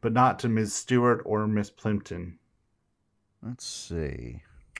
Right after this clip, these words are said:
Speaker 2: Uh, the city of Grant County.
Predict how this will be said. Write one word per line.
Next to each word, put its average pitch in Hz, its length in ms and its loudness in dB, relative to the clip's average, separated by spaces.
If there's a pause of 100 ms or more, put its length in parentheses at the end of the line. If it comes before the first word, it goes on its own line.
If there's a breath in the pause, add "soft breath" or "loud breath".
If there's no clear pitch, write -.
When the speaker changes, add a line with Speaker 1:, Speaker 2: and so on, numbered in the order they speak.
(1600)
Speaker 2:
Uh, 165 520 -14
the 113 60 -16
city - 540 -12
of 90 160 -12
Grant 110 460 -8
County. 73 720 -8